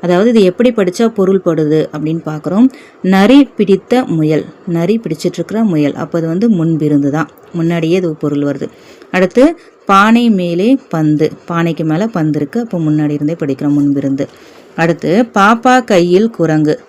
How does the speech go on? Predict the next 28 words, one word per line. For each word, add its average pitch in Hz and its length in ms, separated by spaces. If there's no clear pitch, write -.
பாப்பாவோட 190 680
கையில 214 400
குரங்கு 165 360
இல்ல, 147 200
குரங்கு 233 520
கையில 165 300
தான் 180 220
பாப்பா, 151 380
குரங்கு 196 440
கையில் 165 400
பாப்பா, 147 260
அப்போ - 260
இது 165 80
வந்து 165 260
பின்னாடி 160 360
பக்கம் - 300
இருந்து 151 320
இப்படி 180 120
படிச்சுட்டு - 340
வரும், - 160
அப்போ 180 200
இதுக்கு 165 240
வந்து 165 240
பின்பிருந்து. 143 640
இங்க 180 480
வடை 202 380
கடையில் 185 500
வளையல் 151 400